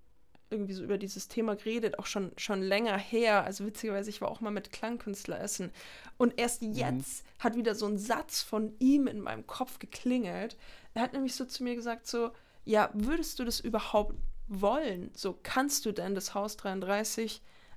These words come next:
Speaker 1: einfach sa-, so in Anführungszeichen alleine laufen lassen? So, ist das überhaupt dein
Speaker 2: Mhm.
Speaker 1: Ding?“ Und damals in dem Moment habe ich das irgendwie so gar nicht so gecheckt,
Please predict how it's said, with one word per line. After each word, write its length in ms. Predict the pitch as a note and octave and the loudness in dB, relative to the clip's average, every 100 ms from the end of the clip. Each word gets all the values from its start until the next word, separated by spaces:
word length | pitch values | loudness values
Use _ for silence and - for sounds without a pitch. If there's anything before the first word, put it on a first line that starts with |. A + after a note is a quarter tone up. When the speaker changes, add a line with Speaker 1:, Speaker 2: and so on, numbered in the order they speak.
| - | 0
Speaker 1:
einfach 720 | G#3+ G#3 G3 - F#3 F#3+ - - - - - - - - - | 4 6 4 2 2 2 -8 -16 -20 -20 -20 -20 -20 -20 -18
sa-, 380 | - G#3 G#3 - | -4 6 6 6
so 240 | G#3+ G3 F#3 | 0 -2 -2
in 160 | - - | -6 0
Anführungszeichen 680 | A3+ - A3 - G3+ G3+ G3+ | 0 2 0 2 0 0 -2
alleine 680 | F#3 E3+ G#3 A#3 G#3 F#3 - | -2 2 2 4 4 0 -2
laufen 540 | G3+ F3+ F3+ - G3 | 0 0 0 -4 -8
lassen? 540 | F3 - - F#3+ F#3 - | -4 -6 -6 -8 -8 -8
So, 140 | F#3+ | -6
ist 180 | G3 - | -6 -6
das 120 | G3 | -4
überhaupt 300 | G3+ F#3 G#3+ | -2 -2 -2
dein 120 | - | -4
Speaker 2:
Mhm. 40 | A3 | 0
Speaker 1:
Ding?“ 240 | G3 G2+ - - - - - - | 0 -2 -6 -16 -16 -16 -18 2
Und 160 | A#3+ A3 | 4 6
damals 300 | B3+ D#4+ C#4 | 4 2 0
in 80 | |
dem 140 | A#3+ C4 | 0 2
Moment 240 | C#4 C4+ | 4 2
habe 80 | C4+ | 0
ich 80 | B3+ | -2
das 100 | B3 | -2
irgendwie 180 | B3 A3+ | -2 0
so 80 | |
gar 200 | A3 F3+ | 0 2
nicht 200 | A#3+ B3+ | 2 0
so 200 | - A3 G#3+ | -2 -4 -2
gecheckt, 640 | G#3 G#3 - B3 D4+ - | -2 0 -2 0 -4 -8